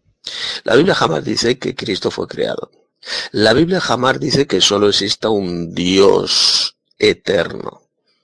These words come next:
Porque hay muchos que dicen, pues, yo he oído ese argumento muchas veces, dicen, "No, es que solamente hay un Dios eterno, que es el Padre". ¿Dónde dice la Biblia que solamente hay un Dios eterno?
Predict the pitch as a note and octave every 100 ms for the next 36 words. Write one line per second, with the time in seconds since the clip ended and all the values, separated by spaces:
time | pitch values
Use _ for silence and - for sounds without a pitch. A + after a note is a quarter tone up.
0 | _ _ _ G#2 G2+ F#2 F#2 F#2 F#2 -
1 | F2 F2 F2 E2+ F2 E2+ - - F2+ -
2 | F2+ E2 E2 E2+ - E2+ F2 - F2+ -
3 | - F2+ C3 D3+ A2 F#2 - - D3 B2
4 | - A2+ C3 C3 B2+ C3+ - B2+ C3+ C3+
5 | B2 G#2+ A2 B2 A2 - G#2 G2 F2 -
6 | - - - F#2 - - - _ _ -
7 | - - _ _ _ _ _ _ _ -
8 | A2+ G2 F2+ E2+ E2+ F2+ G#2 F#2+ F#2+ F2+
9 | F#2+ F#2+ F#2 F#2 F#2 F#2+ E2+ - - -
10 | - -